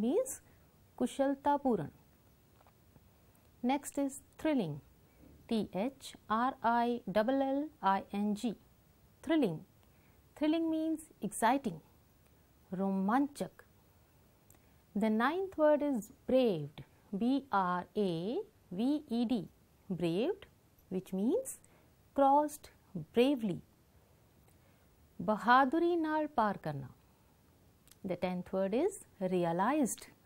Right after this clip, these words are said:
R E A L I Z E D, realized, which means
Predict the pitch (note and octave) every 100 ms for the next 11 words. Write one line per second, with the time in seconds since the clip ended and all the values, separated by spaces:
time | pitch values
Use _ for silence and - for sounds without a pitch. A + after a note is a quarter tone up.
0 | - F#3 F3+ F3+ - G3 - A3 C4 A4
1 | - - _ - C4 E4 - A#3 B3+ C4
2 | C#4 - F3+ A3+ B3 - - _ - G3+
3 | A3+ D#4+ - A3+ B3 - - _ _ _
4 | _ G3 F#3 D#3+ D#3+ A#3 G#4+ - - -
5 | _ _ - F#3+ F#3+ G3 B3+ A#4+ -